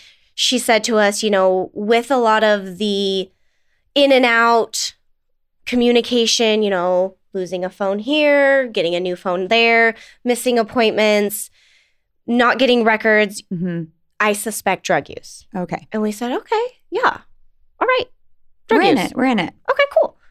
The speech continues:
Speaker 1: Yeah, we, we can do this. We can do this. We can do hard things." I told myself that over and over in this journey. "We can do hard things. We can do hard things."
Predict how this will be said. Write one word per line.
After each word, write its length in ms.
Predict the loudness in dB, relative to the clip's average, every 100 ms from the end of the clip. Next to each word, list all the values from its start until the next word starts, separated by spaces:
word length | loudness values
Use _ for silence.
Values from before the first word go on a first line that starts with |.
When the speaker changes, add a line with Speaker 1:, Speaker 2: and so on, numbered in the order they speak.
| _ -20 _ -6
Speaker 1:
Yeah, 140 | -6 -2
we, 100 | 0 0
we 100 | 0
can 100 | 2
do 100 | 4
this. 320 | 4 2 0 -2
We 60 |
can 140 | 2 2
do 120 | 2
this. 180 | -2 0
We 100 | 2
can 120 | 4
do 120 | 4
hard 200 | 4 2
things." 320 | 2 0 -6 -16 _ -4
I 40 | 0
told 140 | 2
myself 260 | 2 2 0
that 160 | 0 2
over 220 | 2 4
and 80 | 2
over 120 | 2
in 80 | 0
this 120 | 0
journey. 180 | 0 0
"We 200 | 2 2
can 140 | 4
do 140 | 2 4
hard 200 | 2 2
things. 300 | 0 0 -8
We 160 | -2 2
can 140 | 2
do 120 | 2
hard 200 | 2 2
things." 280 | 0 -2 -6